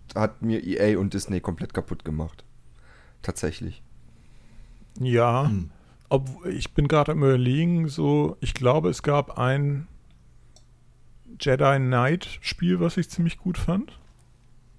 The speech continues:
Speaker 1: Da war es aber noch nicht E A.
Speaker 2: Da war es noch nicht E A, okay.
Speaker 1: Oder zumindest war es E A dann damals noch, wo sie noch relativ
Speaker 2: Genau, und Knights of the
Speaker 1: beständig
Speaker 2: Old
Speaker 1: waren.
Speaker 2: Republic war ja Origin, ne?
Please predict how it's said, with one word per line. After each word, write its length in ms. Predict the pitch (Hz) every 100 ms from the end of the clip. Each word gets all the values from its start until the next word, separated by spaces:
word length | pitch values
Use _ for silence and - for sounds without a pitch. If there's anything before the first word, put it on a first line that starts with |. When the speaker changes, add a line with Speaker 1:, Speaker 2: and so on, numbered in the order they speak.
| - - -
Speaker 1:
Da 140 | 92
war 80 | 101
es 80 | 95
aber 140 | 101
noch 100 | 95
nicht 180 | 101 -
E 300 | 80 101 98
A. 40 | 104 - - - -
Speaker 2:
Da 120 | 120
war 60 |
es 80 | 143
noch 80 | 143
nicht 180 | 139 135
E 300 | 143 117 120
A, 60 |
okay. 340 | 117 - 120 120 - - -
Speaker 1:
Oder 260 | 110 110
zumindest 400 | 104 117 113 110
war 80 | -
es 100 | 110
E 160 | 101 98
A 60 |
dann 220 | 101 101 92
damals 500 | 95 120 113 98 -
noch, 160 | 101
wo 100 | 104
sie 120 | 104
noch 360 | 98 101 - -
relativ 540 | 107 110 107 - 101
Speaker 2:
Genau, 280 | - 139 135
und 180 | - 131
Knights 240 | 131 151
of 80 | 175
the 60 | 113
Speaker 1:
beständig 200 | 147 175
Speaker 2:
Old 100 | 156
Speaker 1:
waren. 100 | 104
Speaker 2:
Republic 420 | 190 170 - 170
war 140 | 165 165
ja 100 | 160
Origin, 520 | - 131 117 123 117
ne? 180 | 135 220